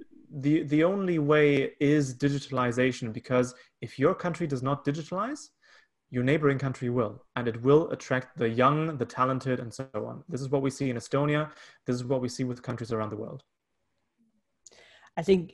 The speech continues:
Speaker 2: if I had to add to that, to people listening to us, just expect better from your government. Be aspirational for a better society and for a better government. It's possible.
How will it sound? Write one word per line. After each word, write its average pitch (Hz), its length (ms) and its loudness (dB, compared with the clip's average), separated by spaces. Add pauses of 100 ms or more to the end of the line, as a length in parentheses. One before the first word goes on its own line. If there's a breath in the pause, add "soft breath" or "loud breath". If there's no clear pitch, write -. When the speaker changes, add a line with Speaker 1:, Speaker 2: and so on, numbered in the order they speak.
(120)
Speaker 2:
if - 160 -2
I 175 140 6
had 170 120 6
to 190 200 2
add 165 240 4
to 180 100 2
that, 147 300 2 (180)
to 160 120 -2 (120)
people 160 240 -2
listening 151 500 -2
to 151 100 -2
us, 143 280 -4
just - 300 -2
expect - 440 0
better 151 220 4
from 170 200 2
your 151 120 0
government. 131 580 0 (320)
Be 175 200 2
aspirational 147 840 0
for 147 180 -2
a 143 60 -2
better 135 260 -2
society 143 580 -4
and 143 140 -6
for 143 160 -4
a 139 40 -2
better 135 260 -4
government. 135 540 -2
It's - 180 -6
possible. 160 640 2